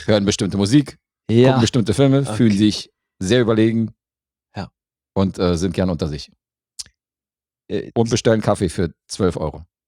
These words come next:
Speaker 2: Okay. <laughs> Ich hab neulich gelernt, wo dieser Begriff herkommt. Der ist ja wahrscheinlich nicht in deinem Redewendungsbuch.
Speaker 1: Nee, ich wüsste jetzt auch nicht, wo der herkommt. Das ist eine gute, das ist eine gute Frage. Klär uns auf.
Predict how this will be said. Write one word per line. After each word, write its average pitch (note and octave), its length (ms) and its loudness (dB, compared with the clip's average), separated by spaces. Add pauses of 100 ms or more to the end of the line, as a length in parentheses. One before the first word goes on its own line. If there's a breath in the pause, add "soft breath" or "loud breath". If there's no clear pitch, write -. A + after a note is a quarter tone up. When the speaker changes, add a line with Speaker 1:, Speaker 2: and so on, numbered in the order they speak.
(300)
Speaker 2:
Okay. G#2+ 280 -6
<laughs> - 480 -8
Ich B2+ 140 -2
hab D3+ 140 -4
neulich D3 340 2
gelernt, C3+ 320 -2
wo C3 60 -4
dieser A#2 200 -2
Begriff A#2 360 -2
herkommt. C3+ 400 -8 (120)
Der F2 80 -4
ist G#2+ 120 -4
ja A2+ 100 0
wahrscheinlich G#2+ 320 -2
nicht A2 160 -6
in E2 140 -6
deinem C#2+ 260 -6 (100)
Redewendungsbuch. F2 800 -8 (480)
Speaker 1:
Nee, E2 800 -2
ich D3+ 140 -6
wüsste D#3 180 -6
jetzt D3+ 100 -6
auch F#3+ 60 -2
nicht, G2+ 120 -2
wo E2+ 40 -2
der D#2 100 -4
herkommt. D#2 360 -10
Das - 220 -20
ist - 80 -16
eine G2 220 -6
gute, A#2 220 -4
das A#2 220 -8
ist - 60 -20
eine G2+ 120 -6
gute A#2+ 160 -2
Frage. F#2+ 340 -4 (2250)
Klär A2+ 160 2
uns A2 100 0
auf. F2+ 200 -2